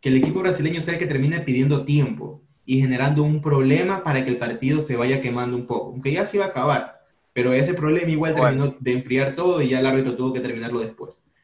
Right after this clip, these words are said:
Speaker 1: O que Independiente del Valle arrincone y que no deje que un equipo como Nacional del Uruguay, con historia,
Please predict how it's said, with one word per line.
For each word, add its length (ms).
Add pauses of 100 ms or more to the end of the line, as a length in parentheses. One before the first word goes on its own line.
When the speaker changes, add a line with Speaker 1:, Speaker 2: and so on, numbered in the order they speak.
(180)
Speaker 1:
O 480
que 100
Independiente 580
del 120
Valle 220
arrincone 580
y 120
que 80
no 100
deje 200
que 80
un 60
equipo 280
como 180
Nacional 300
del 120
Uruguay, 480
con 200
historia, 720